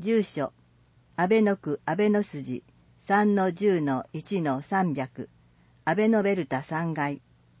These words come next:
定員五十人。費用無料。申し込み。ファックスまたはメールにて次の情報を送信。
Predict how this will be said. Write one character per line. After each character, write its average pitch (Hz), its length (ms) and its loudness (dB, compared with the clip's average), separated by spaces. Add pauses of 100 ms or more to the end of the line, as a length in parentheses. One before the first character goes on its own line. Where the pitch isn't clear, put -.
(540)
定 220 300 4
員 196 340 -2
五 185 180 2
十 208 220 4
人。 135 320 0 (640)
費 214 160 -2
用 160 320 4
無 160 240 -6
料。 160 380 0 (720)
申 202 220 2
し - 100 -12
込 180 180 0
み。 175 200 -6 (800)
フ 196 80 -2
ァ 196 60 4
ッ - 20 -6
ク - 160 -12
ス - 240 -16 (100)
ま 160 140 -4
た 185 140 2
は 151 140 2
メ 185 220 0
ー 202 40 2
ル 190 100 0
に 190 140 -2
て 143 260 -6 (240)
次 190 300 -4
の 170 180 2
情 170 240 2
報 165 380 0
を - 180 -2 (100)
送 175 300 -4
信。 151 380 -4